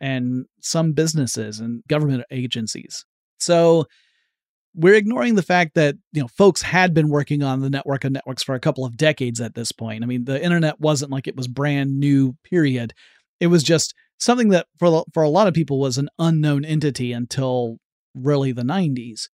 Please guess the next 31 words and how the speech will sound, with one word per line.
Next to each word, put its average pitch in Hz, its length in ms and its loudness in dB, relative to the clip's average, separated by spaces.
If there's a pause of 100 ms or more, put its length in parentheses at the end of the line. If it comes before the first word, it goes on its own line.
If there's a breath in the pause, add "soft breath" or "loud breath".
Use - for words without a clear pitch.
(360)
We 202 80 0
were 233 80 6
just 233 180 4
starting 226 220 4
to 202 80 2
gear 196 300 4
up 196 200 0
toward 175 240 0
the 156 60 -2
fervor 180 400 4
that 170 140 0
would 160 120 -2
lead 156 280 0
to - 80 -2
the 147 120 -2
dot-com 156 600 0
bubble 160 520 0 (180)
in 147 120 -4
nineteen 160 400 -4
ninety-six, 156 800 -2 (100)
and 151 720 -2
so - 160 -2
there 247 140 0
was 269 200 0
kind 220 240 0
of 202 80 2
a 170 60 4
need 147 340 0
to 143 140 2
address 120 440 -6
things. - 420 -16